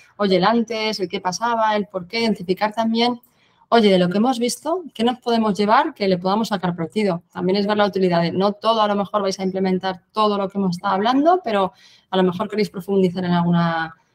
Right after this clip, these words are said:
herramienta, en alguna forma de comunicar, a lo mejor introducís el hecho de preparar las sesiones de feedback con más cariño y hacéis una guía para que el manager o la responsable se reúna y dé un feedback correcto. O sea, cada uno, cada organización conforme a donde esté también, ¿no?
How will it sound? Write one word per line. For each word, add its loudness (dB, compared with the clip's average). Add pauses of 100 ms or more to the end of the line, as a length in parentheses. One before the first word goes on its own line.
(120)
herramienta, 2
en 2
alguna 0
forma -2
de 0
comunicar, 2
a 0
lo 2
mejor -2
introducís -2 (320)
el 0
hecho -2
de 0
preparar 0
las -2
sesiones -2
de -2
feedback -2
con -6
más 0
cariño 2
y 2
hacéis -4
una 2
guía 0
para -6
que -10
el -2
manager -2
o -2
la -6
responsable -2
se -6
reúna -2
y -6
dé 0
un -2
feedback -2
correcto. 0
O -20
sea, 4
cada 4
uno, 4
cada 4
organización -4
conforme -2
a 4
donde 4
esté -6
también, -8
¿no? -8